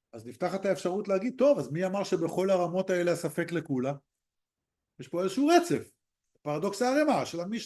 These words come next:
מאיזה שלב אני מחליט שהבן אדם קירח, או שהצבר הוא ערימה. יש, אה, רף מסוים שממנו והלאה, אני מגדיר את זה כערימה לעניין, אה, ספק לחומרא.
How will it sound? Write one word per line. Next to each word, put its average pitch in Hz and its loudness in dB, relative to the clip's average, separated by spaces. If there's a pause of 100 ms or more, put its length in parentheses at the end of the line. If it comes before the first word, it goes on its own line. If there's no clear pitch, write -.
(120)
מאיזה 208 -6
שלב 202 -6
אני 196 -6
מחליט 185 -6
שהבן 160 -6
אדם 165 -10
קירח, 143 -6 (480)
או 123 -16
שהצבר 156 -4
הוא 160 -2
ערימה. 139 -4 (760)
יש, 185 -8
אה, 247 -4 (480)
רף 262 -6
מסוים 160 -4
שממנו 220 -8
והלאה, 254 2 (340)
אני 180 -8
מגדיר 190 -2
את 220 -2
זה 220 0
כערימה 214 2
לעניין, 185 0
אה, 170 -2 (800)
ספק 190 2
לחומרא. 170 6